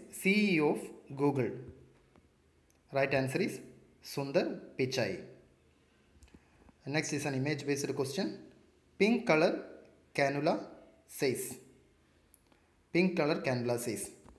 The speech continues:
Here the image shows the pink color cannula, that is twenty gauge. Next question, the image of Trendelenburg position.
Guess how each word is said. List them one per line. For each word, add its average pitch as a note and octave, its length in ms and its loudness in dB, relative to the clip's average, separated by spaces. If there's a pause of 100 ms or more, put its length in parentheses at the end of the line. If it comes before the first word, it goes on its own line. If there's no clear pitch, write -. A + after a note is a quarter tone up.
(400)
Here C#3+ 120 0
the C3+ 120 2
image C3+ 260 0
shows C#3 160 -2
the C3+ 80 -4
pink C3+ 240 -2
color C#3 260 4
cannula, C#3+ 320 2 (480)
that C3+ 180 0
is G#3 180 0 (180)
twenty D#3 280 2
gauge. C3 420 0 (1900)
Next D3 200 -4
question, F#3+ 420 -2 (640)
the C#3 220 0
image E3+ 320 6
of G3+ 120 4 (1400)
Trendelenburg E3+ 840 6
position. C3 400 0